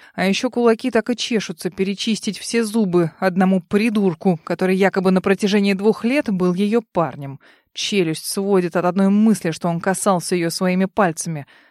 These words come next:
целовал сладкие губы. Так, Самуэль, не расходись, а то тебя снова понесет не туда.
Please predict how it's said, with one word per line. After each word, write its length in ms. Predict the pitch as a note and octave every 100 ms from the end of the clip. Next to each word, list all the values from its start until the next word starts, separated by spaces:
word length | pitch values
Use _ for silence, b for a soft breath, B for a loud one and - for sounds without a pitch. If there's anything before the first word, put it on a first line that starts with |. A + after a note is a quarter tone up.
| b
целовал 400 | - G#3 F#3+ G#3+
сладкие 420 | G3+ G3+ F3+ - F3
губы. 440 | E3 A3 F#3+ F3+ b b b b b b
Так, 200 | G#3+ F3
Самуэль, 480 | - F#3+ D#3+ C#3+ C3+ B B B
не 160 | F3+
расходись, 640 | F3+ F#3 - G3+ F#3+ C#3+ -
а 100 | -
то 100 | D#3+
тебя 220 | E3 E3 E3+
снова 300 | - G3+ D#3+
понесет 440 | E3 F3+ - E3+
не 100 | F3
туда. 300 | F3 E3 C3